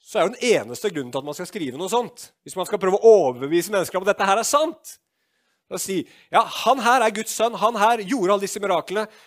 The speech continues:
Eh, av en eller annen grunn så trodde ikke brødrene hans på han. Hvorfor skulle man fortelle det hvis man prøver å overbevise mennesker? Den eneste grunnen til at man skulle fortelle noe sånt, var at det faktisk var sant.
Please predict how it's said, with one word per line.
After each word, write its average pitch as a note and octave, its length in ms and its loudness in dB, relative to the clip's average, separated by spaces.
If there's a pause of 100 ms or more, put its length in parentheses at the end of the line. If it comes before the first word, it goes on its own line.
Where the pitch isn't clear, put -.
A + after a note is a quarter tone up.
(160)
Eh, D#3 140 -2
av - 100 -4
en F#3 60 0
eller F#3 160 -4
annen F#3+ 100 -12
grunn G3 220 -10
så G3+ 140 -8 (280)
trodde D3 360 -8
ikke F#3 200 -6
brødrene D3 380 0
hans F3 160 -6
på D#3+ 160 -4
han. D4 160 2 (1800)
Hvorfor B3 160 -8
skulle C4 160 -4
man - 80 -2
fortelle F3 480 -4
det A3 120 2 (120)
hvis F3 140 -14
man G3 100 -10
prøver F#3 220 -2
å F#3+ 80 0
overbevise B2+ 340 -8
mennesker? F3+ 380 -10
Den A3+ 100 -16
eneste E3+ 400 -4
grunnen B2+ 160 -6
til B2+ 80 -10
at C3 80 -16
man C#3 160 -10
skulle C#3 320 -12
fortelle A#2 300 -10
noe A2+ 80 -12
sånt, C#3+ 180 -12
var A2 160 -6
at - 80 -16
det - 80 -20
faktisk - 460 -20
var F#2 240 -16 (100)
sant. - 440 -20